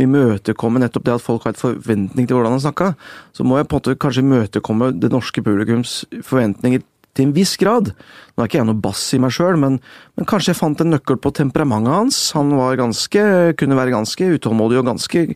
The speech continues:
og da kan jeg bruke, kan jeg bruke det temperamentet til å på en måte skru opp temperaturen i, i, i, i meg selv, som da setter seg i stemmen, på en eller annen måte som gjorde at jeg kanskje fikk en litt, mm, lysere, ikke sant? Men jeg kan ikke begynne å tenke på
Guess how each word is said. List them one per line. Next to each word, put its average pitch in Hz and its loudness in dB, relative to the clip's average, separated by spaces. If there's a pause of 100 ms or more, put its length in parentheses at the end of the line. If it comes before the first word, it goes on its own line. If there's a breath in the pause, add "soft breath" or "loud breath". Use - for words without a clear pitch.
(440 loud breath)
og - -8
da 202 4
kan 190 0
jeg 180 -2
bruke, 165 2
kan 160 0
jeg - 0
bruke 151 2
det 143 2 (100)
temperamentet 131 0
til 147 0
å 139 -2
på 139 0
en - -
måte 135 0
skru 110 2
opp - -10
temperaturen 120 0
i, 110 2 (680 loud breath)
i, 117 0
i, 117 2 (220)
i - 0 (160)
meg 117 0
selv, 170 0
som 165 -2
da 143 2
setter 123 -2
seg 139 0
i - -6
stemmen, 160 0
på 233 0
en 214 2
eller 180 2
annen 165 2
måte 143 -2
som 240 0
gjorde 185 2
at 185 0
jeg - -4
kanskje 175 -4
fikk 220 -2
en 196 2
litt, - -4 (560 loud breath)
mm, 92 -4 (260)
lysere, 101 0
ikke - -2
sant? 151 -6
Men 139 2
jeg 123 -2
kan 120 -4
ikke 160 -2
begynne 143 0
å - -16
tenke 123 -2
på 113 2